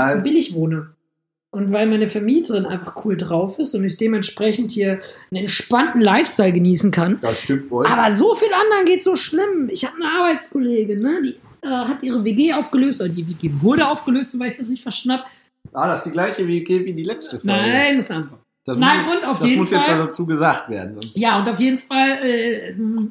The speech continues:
Speaker 2: ist die W G aufgelöst, der W G-Mitbewohner hat schon alles mitgenommen: Waschmaschine, Küche, man kennt ihn. Und, äh, die hat sich Wohnungen angeguckt in Düsseldorf.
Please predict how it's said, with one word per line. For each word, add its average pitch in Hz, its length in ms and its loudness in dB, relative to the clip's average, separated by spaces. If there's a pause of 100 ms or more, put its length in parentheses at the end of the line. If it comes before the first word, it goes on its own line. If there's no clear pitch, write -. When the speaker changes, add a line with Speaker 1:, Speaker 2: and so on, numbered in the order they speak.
(520)
Speaker 2:
ist 214 160 -4
die 196 100 2
W 208 60 2
G 254 220 2
aufgelöst, 294 720 0
der 208 340 -2
W 220 60 0
G-Mitbewohner 220 640 -2
hat 214 100 -4
schon 220 100 -4
alles 196 160 -2
mitgenommen: 247 420 0
Waschmaschine, 220 500 -4
Küche, 214 260 -4
man 185 100 -2
kennt 240 240 -4
ihn. 320 160 0 (680)
Und, 294 400 2 (100)
äh, 254 320 4
die 240 120 2
hat 269 100 -2
sich 208 200 2
Wohnungen 311 340 4
angeguckt - 300 -4
in 226 80 0
Düsseldorf. 262 500 0